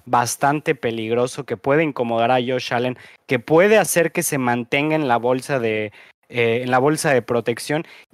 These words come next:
y eso va a hacer que le quiten una parte, una dimensión al juego que te, que te da Josh Allen semana con semana, ¿no?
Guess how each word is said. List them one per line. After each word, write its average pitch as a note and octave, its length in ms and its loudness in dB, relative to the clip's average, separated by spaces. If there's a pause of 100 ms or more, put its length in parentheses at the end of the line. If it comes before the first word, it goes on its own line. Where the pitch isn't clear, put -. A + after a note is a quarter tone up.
y E3 200 2
eso F#3 420 2
va D#3 120 2
a D3+ 40 4
hacer D#3 360 0
que C#3 260 -2
le C3+ 220 -2
quiten E3 440 -4 (220)
una E3+ 380 -2
parte, E3+ 600 0
una F3 220 2
dimensión C3+ 760 -2
al B2+ 160 -6
juego C#3+ 360 -2
que A#2+ 120 -8
te, A2+ 340 -4 (260)
que C3 120 -2
te B2+ 160 2
da C3 80 4
Josh C3+ 340 0
Allen C3 240 0
semana B2 400 -2
con A#2 180 -8
semana, C3 400 -2
¿no? B2+ 220 -6